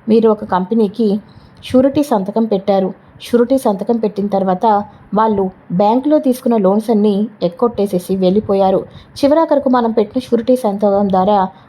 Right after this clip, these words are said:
ఆ వంద కోట్ల రూపాయలను మనకే పే చేయమని చెప్పారు, మీరేమో కోమాలోకి వెళ్ళేటప్పుడు ఇంటి బరువు బాధ్యతలు, కంపెనీ గురించి మొత్తానికి కూడా మీ మనవరాలకు అప్పచెప్పేసి వెళ్ళిపోయారు, ఇక అక్కడేమో వంద కోట్లు కట్టాలి,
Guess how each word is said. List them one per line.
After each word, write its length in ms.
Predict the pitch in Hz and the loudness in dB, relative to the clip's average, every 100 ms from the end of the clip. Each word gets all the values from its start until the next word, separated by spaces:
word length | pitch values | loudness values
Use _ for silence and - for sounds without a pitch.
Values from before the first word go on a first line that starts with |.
| - | -2
ఆ 120 | 190 | 0
వంద 240 | 196 185 190 | 2 0 -2
కోట్ల 320 | 247 254 254 | -2 0 0
రూపాయలను 640 | 214 208 202 196 226 208 208 - - | 0 0 0 2 2 0 -4 -14 -4
మనకే 320 | 196 190 220 | -2 2 0
పే 180 | 220 196 | 0 -2
చేయమని 340 | 190 208 196 | 0 -2 0
చెప్పారు, 440 | 202 190 196 190 185 - - - | -4 -2 0 0 -2 -8 -12 0
మీరేమో 380 | 208 254 277 262 | 2 4 4 2
కోమాలోకి 520 | 262 220 226 254 247 | 2 0 2 0 2
వెళ్ళేటప్పుడు 680 | 214 214 214 208 240 220 226 - - - | 0 2 0 0 2 2 2 -4 -12 0
ఇంటి 260 | 285 294 311 | 2 4 2
బరువు 380 | 247 240 247 | 2 2 2
బాధ్యతలు, 600 | 240 214 208 226 220 220 220 | 2 2 0 0 2 2 2
కంపెనీ 360 | 214 214 240 247 | -2 0 2 4
గురించి 400 | 220 208 196 214 | 4 2 0 2
మొత్తానికి 520 | 196 185 233 240 233 | 2 0 -2 -2 -4
కూడా 360 | 220 226 220 226 - - 269 | 0 2 2 -2 -10 -4 2
మీ 100 | 294 | 4
మనవరాలకు 580 | 240 220 247 247 233 | 4 2 2 2 2
అప్పచెప్పేసి 600 | 208 - 214 196 185 - | -2 -2 -4 0 0 2
వెళ్ళిపోయారు, 680 | 254 220 220 190 180 175 175 - - - | 2 2 2 2 2 2 -2 -8 -10 -4
ఇక 380 | 226 196 185 185 - - - | 0 0 0 -2 -12 -6 -6
అక్కడేమో 540 | 202 226 220 190 220 | -2 0 0 2 2
వంద 240 | 240 202 240 | 2 0 0
కోట్లు 340 | 269 254 240 | 0 0 0
కట్టాలి, 460 | 196 196 196 196 | -2 -2 -2 -2